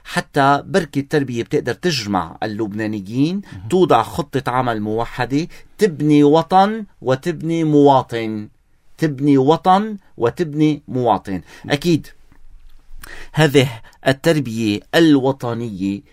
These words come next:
Speaker 1: هي جزء من التربية المتكاملة، لأنه التربية المتكاملة هي تربية الإنسان ككل، مش تربية فقط، آه، القدرات الفكرية والعقلية. هذا جزء مهم جدًا،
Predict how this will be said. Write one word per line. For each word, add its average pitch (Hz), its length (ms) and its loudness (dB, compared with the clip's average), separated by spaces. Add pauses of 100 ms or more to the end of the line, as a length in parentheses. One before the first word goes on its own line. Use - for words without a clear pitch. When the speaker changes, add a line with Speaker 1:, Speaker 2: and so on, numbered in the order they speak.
(120)
Speaker 1:
هي 127 260 -6
جزء 196 400 -2
من 123 160 -4
التربية 156 640 -4
المتكاملة، 110 1120 -6 (580)
لأنه 135 320 0
التربية 190 460 0
المتكاملة 139 880 0 (200)
هي 135 260 0
تربية 160 500 -2 (120)
الإنسان 143 920 -2
ككل، 131 720 2 (600)
مش 190 300 2
تربية 143 500 2
فقط، - 560 -2 (240)
آه، 123 280 0
القدرات 131 580 -2
الفكرية 113 1000 0
والعقلية. 107 920 -2 (220)
هذا 127 200 -2
جزء 156 320 -4
مهم 127 280 -2
جدًا، 120 480 -2